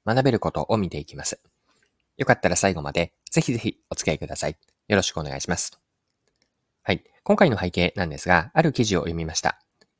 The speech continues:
アイティーメディアの記事なんですが、タイトルを言うと、オートミールを茶碗によそって箸で食べる？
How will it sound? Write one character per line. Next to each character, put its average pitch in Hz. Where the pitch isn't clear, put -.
ア 143
イ 165
テ -
ィ 202
ー 196
メ 196
デ 147
ィ -
ア -
の 82
記 90
事 -
な 78
ん -
で 76
す -
が、 82
タ 156
イ 165
ト 113
ル 87
を 78
言 76
う -
と、 92
オ 147
ー 165
ト 190
ミ 180
ー -
ル 82
を 90
茶 120
碗 143
に 131
よ 123
そ -
っ -
て 104
箸 -
で 82
食 69
べ 69
る？ 85